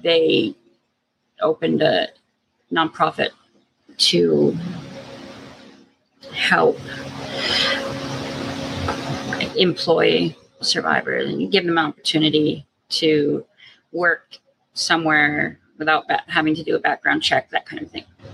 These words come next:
But the survivor's running into some conflict there because there's things that are going on that she feels pretty strongly about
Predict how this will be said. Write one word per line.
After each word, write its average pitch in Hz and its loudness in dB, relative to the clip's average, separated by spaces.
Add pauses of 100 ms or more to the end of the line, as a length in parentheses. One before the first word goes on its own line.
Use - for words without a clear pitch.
(240)
But - 2 (2250)
the 180 -8
survivor's 190 2
running 170 4
into 165 -8
some - -2
conflict - -2
there - 0
because - -2 (580)
there's 160 2
things 175 2
that - 2
are - 2
going - 0
on - 4
that - -4 (2250)
she - 2
feels 156 2
pretty 135 0 (800)
strongly - 2
about - -2